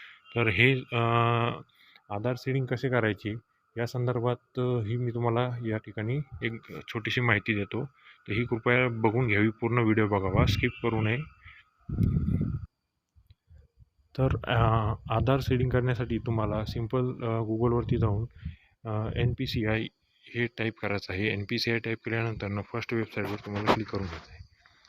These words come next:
त्याच्यानंतर थोडं स्क्रोल डाऊन करून आल्यावर या एनपीसीआय वेबसाईटला तुम्हाला ओपन करून घ्यायचं आहे. एनपीसीआय वेबसाईट ओपन केल्यानंतर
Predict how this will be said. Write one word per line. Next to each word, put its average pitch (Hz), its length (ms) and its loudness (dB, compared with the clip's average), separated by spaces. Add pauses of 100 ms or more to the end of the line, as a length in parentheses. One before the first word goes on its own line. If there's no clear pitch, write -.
(180)
त्याच्यानंतर 123 480 -4 (100)
थोडं 120 160 -2
स्क्रोल 120 320 -2
डाऊन 120 160 2
करून 117 240 -4
आल्यावर 104 340 -2 (520)
या 110 200 0
एनपीसीआय 110 720 -2
वेबसाईटला 107 500 -2
तुम्हाला 104 300 -2
ओपन 107 280 -2
करून 92 220 -8
घ्यायचं 82 260 -8
आहे. - 380 -12
एनपीसीआय 123 540 0
वेबसाईट 117 400 4
ओपन 110 240 2
केल्यानंतर 107 500 2